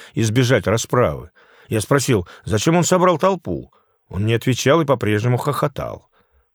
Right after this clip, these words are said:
Мне было противно связываться с ним, поэтому я предупредил, что ему не сдобровать, если он ещё раз устроит что-либо подобное. На следующее утро, ещё не дойдя до отмели, я вновь увидел снующие тени. Их было больше, чем вчера.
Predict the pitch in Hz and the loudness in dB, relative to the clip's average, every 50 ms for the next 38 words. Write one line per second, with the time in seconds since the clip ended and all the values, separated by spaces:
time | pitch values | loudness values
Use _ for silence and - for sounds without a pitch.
0 | _ _ _ 78 87 110 117 135 135 120 131 143 143 - - 208 202 190 175 123 | _ _ _ -4 -2 2 2 2 2 4 2 0 0 0 -2 0 2 2 2 2
1 | - - 147 127 101 90 80 78 - - 90 - - 90 90 80 - 101 104 107 | 2 2 0 0 0 -2 -6 -8 -8 -8 -10 -8 -6 -6 -6 -4 -2 -2 0 0
2 | 113 117 127 127 117 - 135 131 143 127 - 175 185 160 170 180 120 87 73 - | 2 2 2 2 2 2 2 2 0 2 2 2 2 2 2 2 0 0 -2 -4
3 | - - 95 101 110 123 135 139 147 175 160 131 104 107 147 151 147 160 185 185 | -6 -4 -2 0 2 2 4 4 4 2 2 0 0 0 2 2 4 4 4 4
4 | 170 185 180 139 - - - - _ _ _ _ _ _ - 104 113 - - 127 | 4 2 2 0 -2 -6 -16 -20 _ _ _ _ _ _ -2 0 0 2 2 2
5 | 123 123 127 123 - - - - 190 220 202 175 - - 104 92 - - 107 120 | 4 4 4 2 0 0 2 4 4 6 4 2 0 -2 -8 -10 -4 0 2 2
6 | 156 165 - - - - 123 113 117 117 127 127 - 165 165 156 85 73 69 - | 2 2 -2 -6 -2 0 2 2 2 2 0 0 0 -2 0 0 0 -2 -2 -4
7 | 57 50 50 - - _ _ _ _ _ _ _ _ _ _ _ _ _ _ _ | -10 -14 -14 -14 -18 _ _ _ _ _ _ _ _ _ _ _ _ _ _ _
8 | _ _ _ - 90 - 165 185 185 156 - 147 139 143 143 131 143 143 139 135 | _ _ _ -8 -4 -2 0 0 0 2 2 2 4 4 4 4 2 2 2 0
9 | 123 - _ _ _ _ _ _ _ _ _ _ - 107 - - 151 151 147 147 | -4 -8 _ _ _ _ _ _ _ _ _ _ -2 -2 2 2 4 4 4 4
10 | 131 143 147 143 180 165 123 117 113 117 139 139 - 135 135 123 117 113 110 104 | 4 4 4 4 4 4 4 2 4 4 2 2 0 0 0 2 4 2 2 2
11 | 113 127 156 160 175 180 175 170 160 151 120 - - 120 110 92 80 73 - - | 2 0 0 2 2 0 2 2 2 2 0 0 0 0 0 0 0 -2 -6 -8
12 | - - 73 - - - 69 65 64 - - _ _ _ _ _ _ _ _ _ | -10 -10 -10 -10 -12 -14 -14 -14 -16 -20 -20 _ _ _ _ _ _ _ _ _
13 | - 78 80 85 98 107 117 123 123 127 131 120 - 156 147 - - 85 78 - | -10 -10 -6 -2 2 2 4 4 4 2 2 2 0 -6 -4 -2 -4 -4 -4 -6
14 | - - 180 175 151 87 73 - - | -4 -2 0 0 0 -2 -4 -8 -12